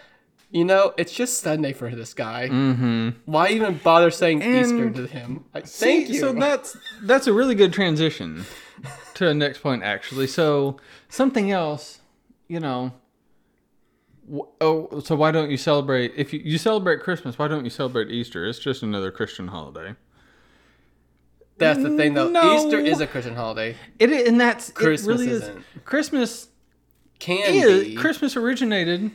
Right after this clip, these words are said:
Speaker 2: like, the modern way. It's a pagan holiday, but it
Speaker 1: It's a branch.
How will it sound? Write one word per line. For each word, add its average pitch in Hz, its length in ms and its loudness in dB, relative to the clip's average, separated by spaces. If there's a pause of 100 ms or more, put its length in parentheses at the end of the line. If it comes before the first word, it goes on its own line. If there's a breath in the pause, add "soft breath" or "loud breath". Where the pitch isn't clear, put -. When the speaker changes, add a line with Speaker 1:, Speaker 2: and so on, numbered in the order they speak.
Speaker 2:
like, 180 260 0
the 190 180 0
modern 202 560 0 (340)
way. 147 320 4
It's 165 220 0
a 165 40 -6
pagan 165 280 -2
holiday, 107 300 -2
but 127 300 -2
it 135 340 -4 (920)
Speaker 1:
It's 160 100 -8
a 170 40 0
branch. 117 500 -6